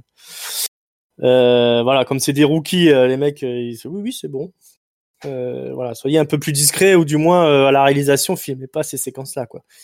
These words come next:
Euh, et, euh, et alors après, un peu plus tard, pour la fin du match, hein, après que ce soit vraiment envoyé du lourd, il y a vraiment eu des gros, gros spots, hein, dans le, dans le match. Euh, on a, euh, cette fois-ci, c'est Ember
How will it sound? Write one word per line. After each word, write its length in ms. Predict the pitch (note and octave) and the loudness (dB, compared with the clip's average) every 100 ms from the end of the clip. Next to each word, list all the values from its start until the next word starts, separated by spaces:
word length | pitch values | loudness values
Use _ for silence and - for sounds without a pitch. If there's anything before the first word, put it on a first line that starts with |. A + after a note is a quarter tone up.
| _ _ _ _ _ _ - | _ _ _ _ _ _ -2
Euh, 1200 | B2+ B2+ B2 B2 A#2+ A#2+ A#2 A2+ G2+ C#2+ E2 D2+ C2 - - - _ _ - | 2 4 4 2 0 -2 -4 -8 -10 -12 -14 -16 -18 -20 -20 -20 _ _ -2
et, 320 | D#3 F3 E3 | 4 4 4
euh, 400 | D3+ C3 C3 B2+ | 2 4 4 4
et 80 | C3+ | 2
alors 240 | C3 C3 | 0 0
après, 240 | D3 - F3 | -2 -4 -4
un 100 | D3+ | -4
peu 140 | E3+ | -8
plus 180 | - E3+ | -12 -12
tard, 520 | - E3 C#3 A2+ _ | -2 2 2 -2 _
pour 140 | - D#3+ | -6 -4
la 80 | |
fin 180 | D3+ E3 | -2 -2
du 160 | D3 D3+ | -4 -2
match, 260 | E3 D#3+ | -2 0
hein, 80 | D3 | -4
après 200 | C#3 D3+ | -4 -6
que 40 | C#3+ | -12
ce 100 | C3+ | -10
soit 180 | C#3 | -10
vraiment 240 | B2+ D3 D3 | -6 -6 -4
envoyé 240 | C#3 C3+ | -4 -4
du 100 | C3+ | -6
lourd, 140 | D3 C#3+ | -6 -4
il 20 | |
y 40 | |
a 40 | B2 | -4
vraiment 300 | B2+ C#3 C#3 | -6 -8 -8
eu 20 | |
des 100 | C3 | -10
gros, 180 | - C#3 | -10 -10
gros 140 | C3+ | -10
spots, 220 | - C3+ B2 | -10 -10 -12
hein, 80 | A#2+ | -14
dans 120 | A#2 | -16
le, 240 | A2+ A#2 - _ _ - - - - - _ | -18 -18 -20 _ _ -20 -20 -18 -20 -20 _
dans 240 | C3 C#3+ | -2 2
le 160 | C#3+ C#3+ | 4 4
match. 560 | D3 D3+ E3+ - - - | 4 2 0 -4 -10 -10
Euh, 720 | C#3 B2+ B2+ B2 A#2+ A#2 A#2+ B2 _ | -6 -4 -2 -2 -4 -6 -8 -10 _
on 260 | C3+ C#3+ | -8 -4
a, 340 | C#3 C3+ B2 A#2 | -2 0 -2 -4
euh, 640 | B2+ A#2+ A#2+ A#2 A#2 A#2 A#2 | -8 -6 -6 -8 -8 -10 -10
cette 240 | - C#3 | -10 -12
fois-ci, 300 | - D3 - | -4 -2 0
c'est 200 | - B2+ C#3+ | -2 -2 -4
Ember 240 | D3+ C#3+ | -2 0